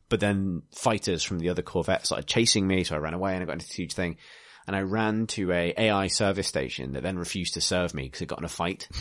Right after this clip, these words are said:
So the service station then sort of opens up its turrets on the fighters that are chasing me. At which point, two battle cruisers from the other faction show up on the other side of the service station. They're the biggest ships I'd seen in the game,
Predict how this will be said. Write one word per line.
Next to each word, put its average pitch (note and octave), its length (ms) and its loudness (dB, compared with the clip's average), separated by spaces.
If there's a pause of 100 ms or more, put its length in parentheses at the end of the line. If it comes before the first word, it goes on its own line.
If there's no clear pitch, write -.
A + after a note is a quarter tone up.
(120)
So - 180 2
the F#2+ 100 0
service A2+ 280 4
station F#2+ 260 2
then F#2+ 100 0
sort G2+ 140 2
of G2+ 80 6
opens G#2 200 2
up F#2 120 0
its - 120 -4
turrets F#2 340 2
on F2 100 -4
the F2 80 -6
fighters - 400 -4
that E2+ 60 -8
are - 40 -12
chasing E2+ 340 -6
me. E2 280 -6 (840)
At G2+ 80 2
which - 240 2
point, G2 280 0 (520)
two A#2 360 6
battle G#2+ 360 2
cruisers A#2+ 500 4
from G#2 180 2
the F2+ 120 2
other G2 220 4
faction C2+ 640 -4
show F2 280 4
up - 140 0
on F#2 60 -2
the E2+ 100 2
other F#2 160 0
side F2+ 220 4
of E2+ 60 4
the D#2 60 0
service F2 340 2
station. D2 340 -4
They're F2+ 140 -2
the G2 80 -2
biggest A#2 220 4
ships G#2+ 140 0
I'd G2 120 -4
seen F#2+ 180 2
in E2+ 80 0
the D#2+ 80 -4
game, E2 460 0